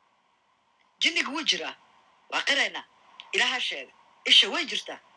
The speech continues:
waa qiraynaa. Laakiin ayaamihii marka, kelmadda ayaan daran waxay ku timid qofka marka xumaan lagu arko, marka wanaag laga waayo, ayaa waxaa la dhihi jiray qofkaas ayaankeeda xun.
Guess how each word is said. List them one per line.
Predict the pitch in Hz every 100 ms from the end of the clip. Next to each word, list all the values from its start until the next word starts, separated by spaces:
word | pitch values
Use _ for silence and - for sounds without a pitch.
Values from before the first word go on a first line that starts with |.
| - -
waa | 165
qiraynaa. | - 320 220 - - - _ _ - - - -
Laakiin | 185 185 - - 294 311 - - - -
ayaamihii | 214 208 214 202 226 370 269 214
marka, | 175 170 170 170 -
kelmadda | - 214 262 254 247 -
ayaan | 185 180 160 156
daran | 311 220
waxay | 175 175
ku | 196
timid | 196 180 -
qofka | - 208
marka | 214 196
xumaan | 170 160 202 233 196
lagu | 185
arko, | - - - - _ - - -
marka | 190 -
wanaag | 185 180 185 269 190
laga | 185 190
waayo, | 170 160 - - - -
ayaa | 190 196
waxaa | 208 226
la | 240
dhihi | 233
jiray | 196 190
qofkaas | 233 202 196 -
ayaankeeda | 196 220 214 190 220 185
xun. | - -